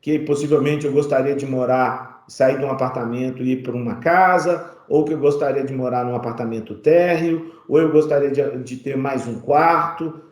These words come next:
né? Então, a gente vai repensar também a nossa vida pessoal. E as empresas ganham uma oportunidade enorme, porque ela começa a ter oportunidade de usar o melhor recurso,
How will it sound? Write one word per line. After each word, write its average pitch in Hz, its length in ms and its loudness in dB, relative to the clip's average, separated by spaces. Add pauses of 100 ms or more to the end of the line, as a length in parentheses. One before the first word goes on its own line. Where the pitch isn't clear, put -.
(140)
né? 147 240 -6
Então, - 360 -6 (180)
a 135 100 0
gente 175 240 -6
vai 180 220 2
repensar 196 840 0
também 175 300 -2
a 180 80 -4
nossa 180 340 -2
vida 165 360 -2
pessoal. 151 1000 0 (240)
E 165 100 -2
as 214 160 2
empresas 214 460 2
ganham 202 280 -2
uma 226 100 -2
oportunidade 190 720 -2
enorme, 185 600 0
porque 160 200 -8
ela 180 120 0
começa 165 480 -4
a - 60 -8
ter - 580 -4
oportunidade 160 1120 0
de 143 80 -4
usar 131 320 0
o 123 160 0
melhor 170 460 4
recurso, 190 800 -4